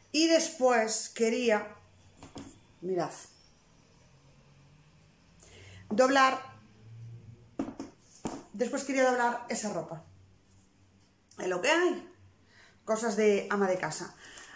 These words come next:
Así que nada, bueno, he planchado un poquito, ¿eh? Aún me queda alguno. Planché así un poquito para salir del paso.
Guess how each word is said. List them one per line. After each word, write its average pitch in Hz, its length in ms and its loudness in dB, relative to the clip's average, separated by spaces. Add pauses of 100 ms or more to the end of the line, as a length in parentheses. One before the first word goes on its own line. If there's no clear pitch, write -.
Así 247 260 -4
que 285 120 -2
nada, 240 200 -2
bueno, 190 320 0 (680)
he 262 120 6
planchado 285 420 8
un 294 60 0
poquito, 240 460 6
¿eh? 294 300 8
Aún 254 140 8
me 277 100 8
queda 269 200 8
alguno. 202 480 6 (1160)
Planché 247 360 6
así 285 180 4
un 269 120 4
poquito 302 500 6
para 226 360 6
salir 233 260 2
del 233 200 2
paso. 294 680 2